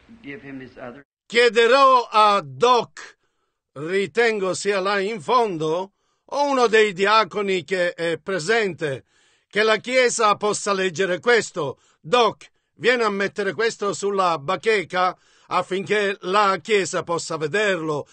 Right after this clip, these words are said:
Speaker 2: mentre escono. E poi il fratello Collins, se è qui.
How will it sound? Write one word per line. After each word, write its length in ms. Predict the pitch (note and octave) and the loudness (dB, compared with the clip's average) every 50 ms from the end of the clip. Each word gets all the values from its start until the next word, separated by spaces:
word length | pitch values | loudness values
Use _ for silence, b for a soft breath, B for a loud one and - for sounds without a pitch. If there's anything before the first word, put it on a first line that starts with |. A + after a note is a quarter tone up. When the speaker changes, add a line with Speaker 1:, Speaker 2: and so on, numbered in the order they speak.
| b b | b b
Speaker 2:
mentre 520 | b D3+ F#3+ F#3+ F3+ C3+ - F3+ F#3+ G#3 | b -2 -2 -2 -2 -4 -4 -4 -2 -2
escono. 520 | G#3 F3 - - - D3+ C#3 C3+ B2+ A2+ - b b b b b | -2 -4 -6 -8 -8 -8 -8 -8 -10 -12 -14 b b b b b
E 160 | b E3 F#3+ | b -4 -2
poi 560 | - - B3 C4+ C#4 C4 B3 B3 A#3 A3+ G#3 - _ | 0 2 4 4 6 6 4 4 2 0 -4 -6 _
il 280 | A3 A#3 B3 A#3 G#3+ - | -4 -2 -2 -2 -4 -4
fratello 880 | - A3 G#3+ - - C#4 C#4+ C4+ C4 B3+ B3 A#3 A3+ A3 G#3+ F#3+ _ _ | -2 -4 -2 0 2 2 2 2 2 2 2 2 2 2 0 -4 _ _
Collins, 1000 | - - A#3+ C4 B3 A#3 G3 F3 E3 E3+ E3 D#3+ D#3 D3+ C#3+ C3 - - - A#2+ G#2 - _ _ _ _ _ | 0 2 4 4 4 4 2 0 -2 -4 -4 -4 -4 -6 -8 -10 -12 -14 -16 -16 -18 -20 _ _ _ _ _
se 220 | - - G#3 G#3 G#3 | -6 -2 0 2 2
è 80 | G3 | 0
qui. 380 | - G#3 G#3+ G#3 F#3 D3+ A#2 | 0 0 0 0 0 -2 -6